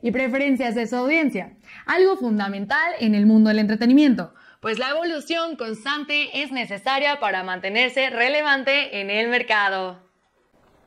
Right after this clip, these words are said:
Además de su carrera musical con Fobia, Leonardo ha tenido diversas participaciones en televisión, así que su incursión en Miembros al Aire fue una oportunidad para conectar con una audiencia diferente.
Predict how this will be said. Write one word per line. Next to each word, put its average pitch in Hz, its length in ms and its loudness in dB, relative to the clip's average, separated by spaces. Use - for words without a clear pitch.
Además 339 400 10
de - 80 8
su 254 120 8
carrera 240 360 10
musical 214 440 6
con 294 180 8
Fobia, 285 440 8
Leonardo 359 600 8
ha 311 180 8
tenido 269 320 10
diversas 233 400 8
participaciones 202 800 6
en 226 100 8
televisión, 240 640 8
así 269 280 10
que 277 140 8
su - 80 4
incursión 262 720 8
en 202 180 4
Miembros 220 360 10
al 302 100 10
Aire 277 600 6
fue 349 100 8
una 453 140 12
oportunidad 277 580 10
para 202 200 8
conectar 214 540 8
con 240 140 10
una 254 140 10
audiencia 214 380 8
diferente. 220 600 8